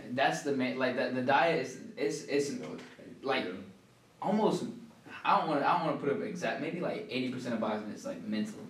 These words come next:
Speaker 3: Yeah.
Speaker 1: Y-, so, like, you just have to be able to be cool-minded the whole time when you fighting and whenever you, like, so, I know the worst part of every fight is dieting before to cut weight.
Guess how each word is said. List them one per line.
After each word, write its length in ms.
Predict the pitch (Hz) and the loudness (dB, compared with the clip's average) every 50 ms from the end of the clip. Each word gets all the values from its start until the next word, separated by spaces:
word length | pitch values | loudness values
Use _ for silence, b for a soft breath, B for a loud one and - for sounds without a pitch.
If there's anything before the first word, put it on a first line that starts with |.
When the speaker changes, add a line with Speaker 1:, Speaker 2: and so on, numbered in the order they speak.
| - - 98 | -12 -8 -6
Speaker 3:
Yeah. 200 | 87 85 85 - - | -6 -4 -4 -4 -4
Speaker 1:
Y-, 180 | - 117 - 104 | -4 -4 -4 -2
so, 260 | - 120 123 117 117 | 0 2 2 4 4
like, 440 | 117 110 113 107 107 104 - - - - | 4 4 4 4 4 2 0 -2 -8 -6
you 180 | - 147 165 160 | -2 0 2 2
just 120 | 147 143 | 4 4
have 160 | 143 135 - 127 | 4 2 2 0
to 40 | 123 | -2
be 140 | 120 123 | 0 0
able 180 | 120 117 113 113 | 2 2 0 0
to 280 | 113 110 101 95 - - - - - 113 113 | -2 -2 -4 -4 -6 -8 -10 -12 -12 -10 -4
be 160 | 113 120 117 | -2 -2 -2
cool-minded 480 | - - 127 123 120 120 113 110 107 107 | 0 0 0 0 2 2 0 0 0 0
the 80 | 107 107 | 0 0
whole 180 | 110 107 107 107 | 2 0 0 0
time 240 | 113 107 107 104 | 0 0 -2 -2
when 100 | 101 - | -2 -2
you 60 | - - | -2 2
fighting 260 | 120 120 113 113 110 | 4 4 4 4 2
and 200 | 117 117 117 113 | 0 0 2 2
whenever 280 | 113 110 - 107 107 107 | 2 0 0 0 -2 -2
you, 100 | - - | -2 -2
like, 240 | - - - - - | -2 -4 -6 -6 -2
so, 300 | - 113 110 110 107 B B B B B B B B B B B B - - - - - - - - - - - - - - - - - - | 0 0 0 0 -2 B B B B B B B B B B B B -20 -20 -20 -20 -20 -20 -20 -20 -20 -20 -20 -20 -20 -18 -18 -18 -8 -2
I 120 | - 123 143 | 2 4 4
know 360 | 147 147 147 143 139 127 - | 6 8 10 10 8 8 6
the 260 | - - - - 107 | 2 -4 -4 -4 -2
worst 340 | 107 120 123 127 123 123 - | 0 2 4 4 2 2 0
part 280 | - 117 110 107 107 107 | 4 4 6 6 6 4
of 280 | 107 104 104 104 101 | 0 0 -2 -2 -4
every 280 | - 104 110 107 107 110 | -2 -2 0 0 0 -2
fight 420 | 110 110 98 98 92 - - - - - - - _ _ _ - 104 | -2 -2 -2 -2 -2 -4 -6 -8 -12 -18 -20 -20 _ _ _ -8 -4
is 440 | 107 104 101 104 - - - - - - - 107 | -4 -4 -4 -4 -6 -8 -10 -10 -14 -14 -8 -4
dieting 500 | 107 104 104 107 107 104 101 101 104 101 | -2 0 2 2 2 2 0 0 0 -2
before 320 | - - - 107 107 107 107 | -2 -2 -2 0 0 0 0
to 120 | - - | 0 -4
cut 260 | - - 113 - - - | -2 0 0 0 0 -2
weight. 220 | - - - | -2 -4 -6